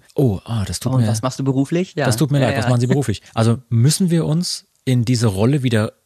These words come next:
Speaker 1: reinfügen. Also ganz klassisch, du bist selber vom Mittelaltermarkt, so wie damals die Spielleute. Die waren Aussätzige, die durften noch nicht mal an dem normalen Leben teilhaben, die, die mussten draußen bleiben sozusagen. Kommen wir wieder dahin?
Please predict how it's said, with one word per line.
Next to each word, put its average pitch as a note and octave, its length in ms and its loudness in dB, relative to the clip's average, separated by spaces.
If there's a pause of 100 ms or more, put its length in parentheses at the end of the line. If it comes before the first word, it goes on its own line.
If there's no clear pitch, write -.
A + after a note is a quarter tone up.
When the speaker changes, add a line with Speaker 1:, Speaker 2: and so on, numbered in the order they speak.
Speaker 1:
reinfügen. A#2+ 680 2
Also C3 200 0 (160)
ganz F3+ 260 0
klassisch, D#3 400 0
du C3+ 100 0
bist C3+ 200 0
selber C#3+ 260 2
vom C#3 280 0
Mittelaltermarkt, C3 800 0
so F3 180 0
wie C#3+ 80 2
damals A2+ 320 0
die G#2 80 -4
Spielleute. F#2+ 500 -2
Die A2 200 0
waren G#2+ 280 0
Aussätzige, B2+ 600 0
die G2+ 120 -6
durften B2+ 340 -2
noch A2+ 80 2
nicht A#2+ 240 2
mal B2 320 0 (120)
an A#2+ 240 -2 (300)
dem A#2 100 2
normalen A2 360 2
Leben A#2+ 240 0
teilhaben, A2 480 -2
die, G2+ 320 -2
die G#2 80 -8
mussten G#2 320 -6
draußen A2 400 0
bleiben A2+ 300 -2
sozusagen. G2+ 500 -4 (100)
Kommen A2+ 220 0
wir A2 80 2
wieder G#2+ 160 -2
dahin? G#2 300 -4